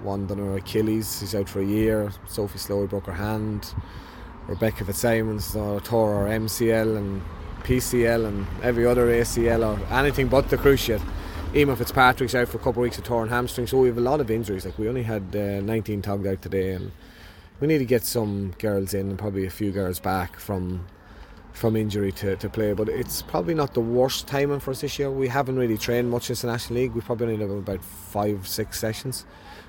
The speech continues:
So we sort of spaced it out the last couple of weeks. It's all about balance, I think, the last while. We knew we didn't want to come back too early. Um, we sort of wanted to give Ulster a bit of a go, but wasn't the be-all and end-all.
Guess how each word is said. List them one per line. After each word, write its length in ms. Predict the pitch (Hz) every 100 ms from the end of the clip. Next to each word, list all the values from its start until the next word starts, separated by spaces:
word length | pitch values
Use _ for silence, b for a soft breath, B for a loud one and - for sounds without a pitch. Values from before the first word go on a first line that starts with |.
| -
So 160 | -
we 100 | 120
sort 220 | 110 139
of 60 | 117
spaced 360 | - 120 110 104
it 60 |
out 140 | 107 104
the 80 |
last 240 | 110 107 -
couple 200 | 107 104
of 60 |
weeks. 200 | 101 98
It's 100 | -
all 140 | 131 131
about 200 | 101 95
balance, 380 | 95 107 101 104
I 40 |
think, 200 | 104 101
the 80 | 95
last 280 | 95 95 -
while. 300 | 101 95 90 B B B -
We 100 | 117
knew 160 | 123
we 60 | 123
didn't 180 | 120 113
want 120 | 104
to 40 |
come 100 | 110
back 200 | 107 107
too 220 | - 117
early. 320 | 113 113 127 127 B B B B -
Um, 560 | 110 110 107 104 101 101
we 80 |
sort 220 | 101 123 120
of 60 |
wanted 300 | 117 117 113
to 120 | 107 98 - -
give 200 | 127 117
Ulster 280 | 123 -
a 60 | 117
bit 140 | 123
of 80 | 139
a 60 | 135
go, 320 | 123 143 139
but 200 | 123 120 - -
wasn't 440 | 120 123 117 110 -
the 100 | 113
be-all 440 | 123 123 120 120
and 100 | 113
end-all. 440 | 117 131 135 151